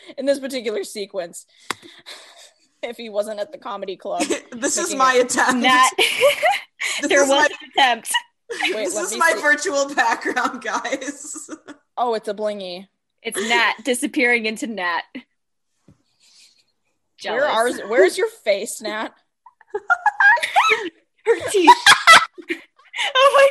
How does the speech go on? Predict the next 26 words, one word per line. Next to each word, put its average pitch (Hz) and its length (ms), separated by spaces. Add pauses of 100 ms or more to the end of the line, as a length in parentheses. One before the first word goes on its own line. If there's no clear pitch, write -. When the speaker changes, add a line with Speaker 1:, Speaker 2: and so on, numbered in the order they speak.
Speaker 3:
God, 554 240
that's 539 160
the 494 220
scariest 466 600
thing. 415 420 (1500)
No. 320 560
Speaker 1:
What 277 40
the 587 300
fuck 539 220
is 523 160 (120)
Speaker 3:
Kill 247 280
Speaker 1:
that? 240 260
Speaker 3:
it. 277 60
Kill 240 260
it 254 60
with 262 100
fire. 233 460
I 214 80
hate 240 200
it 233 100
here. 233 300 (640)
Speaker 1:
I 392 200
Speaker 2:
Splashy, 370 100
Speaker 1:
also 466 420
Speaker 2:
splashy 508 580
soap - 120